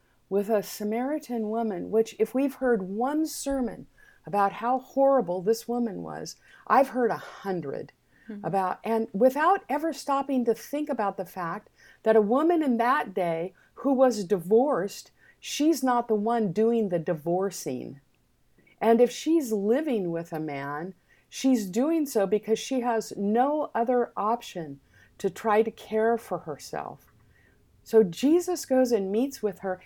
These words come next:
Speaker 1: and what's <laughs> so, it's, I, I almost chuckle when I read it, if it wasn't so sad. It says that the disciples came back from getting lunch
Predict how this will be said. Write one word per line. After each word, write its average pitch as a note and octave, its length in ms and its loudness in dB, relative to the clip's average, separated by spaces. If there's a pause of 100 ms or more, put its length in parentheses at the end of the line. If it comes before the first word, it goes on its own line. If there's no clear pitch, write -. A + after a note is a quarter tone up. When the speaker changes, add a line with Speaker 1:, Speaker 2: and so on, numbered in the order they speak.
(160)
Speaker 1:
and A3 220 2
what's A#3+ 300 -2 (220)
<laughs> - 260 -6
so, - 580 2
it's, C4 220 4 (100)
I, A3 220 0
I A3+ 160 -2
almost D#4+ 400 -2
chuckle E4 400 0
when B3 160 -2
I A#3+ 80 -2
read B3 300 2
it, A3 200 -4 (220)
if G#3 100 0
it A#3+ 100 10
wasn't C4 380 0
so B3+ 180 0
sad. C#4 560 -4 (480)
It G#3 140 -2
says C4+ 240 4
that C#4 140 -2
the A3+ 80 2
disciples B3+ 640 0
came A#3 260 -4
back G3+ 300 -4
from F#3+ 200 -8
getting A#3+ 360 0
lunch A3 580 -4